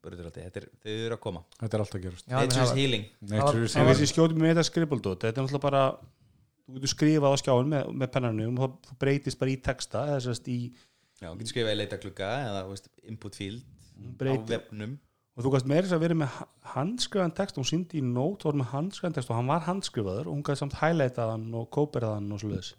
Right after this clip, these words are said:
Speaker 2: Já, og það er þarna, skilurðu, sem að, hérna, eh,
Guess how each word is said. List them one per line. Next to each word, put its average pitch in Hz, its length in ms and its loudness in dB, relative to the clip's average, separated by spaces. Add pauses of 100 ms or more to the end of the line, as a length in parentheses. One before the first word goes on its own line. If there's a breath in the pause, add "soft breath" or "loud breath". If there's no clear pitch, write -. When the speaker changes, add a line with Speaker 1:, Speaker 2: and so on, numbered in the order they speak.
Speaker 2:
Já, 107 120 -2
og 113 300 -4
það 135 200 2
er 123 100 -2
þarna, 113 440 -2
skilurðu, 107 460 -4 (640)
sem 107 340 -2
að, 101 200 -2 (280)
hérna, 98 360 -10 (520)
eh, - 300 -14